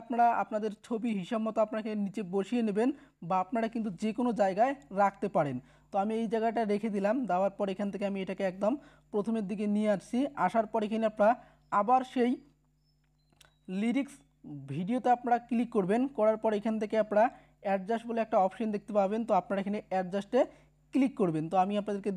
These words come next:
দেখিয়ে দিচ্ছি, আপনারা এখানে অ্যাডজাস্টে ক্লিক করবেন। করার পর এখান থেকে আপনারা হালকা ব্রাইটনেসটাকে আপনারা বাড়িয়ে দেবেন, কন্ট্রাস্টটাকে আপনারা হালকা বাড়িয়ে দেবেন, যেন আর কি লেখাটা যেন ভালোভাবে দেখা যায়। তো বন্ধুরা, দেখতে পাচ্ছেন এখানে আপনারা স্যাচুরেশন, এক্সপ্রেশন আপনারা এখান থেকে বাড়িয়ে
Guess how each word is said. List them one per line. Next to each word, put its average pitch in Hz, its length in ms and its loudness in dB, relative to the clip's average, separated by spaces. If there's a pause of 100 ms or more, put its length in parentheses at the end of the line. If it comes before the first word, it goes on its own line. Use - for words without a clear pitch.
দেখিয়ে 196 260 -2
দিচ্ছি, 226 300 -4
আপনারা 202 200 -4
এখানে 196 240 -4
অ্যাডজাস্টে 190 440 -4 (120)
ক্লিক 240 240 -4
করবেন। 202 260 0 (420)
করার 220 260 2
পর 247 180 2
এখান 214 200 -4
থেকে 214 200 -2
আপনারা 214 260 0
হালকা 196 320 2 (160)
ব্রাইটনেসটাকে 196 680 -2
আপনারা 202 180 0 (100)
বাড়িয়ে 190 220 2
দেবেন, 202 280 0 (520)
কন্ট্রাস্টটাকে 208 760 0
আপনারা 208 260 0
হালকা 190 320 0
বাড়িয়ে 196 260 0
দেবেন, 196 280 -2 (260)
যেন 180 160 -2
আর 185 160 -2
কি 190 240 -6 (300)
লেখাটা 185 500 0
যেন 240 160 -4
ভালোভাবে 214 580 -2
দেখা 190 380 -2
যায়। 151 180 -4
তো - 120 -8
বন্ধুরা, 214 280 -4
দেখতে 214 240 -4
পাচ্ছেন 214 280 0 (440)
এখানে 220 260 -2
আপনারা 226 220 2 (180)
স্যাচুরেশন, 214 580 -2
এক্সপ্রেশন 208 520 -4 (140)
আপনারা 190 220 -2
এখান 196 160 -4
থেকে 202 160 -4
বাড়িয়ে 190 340 2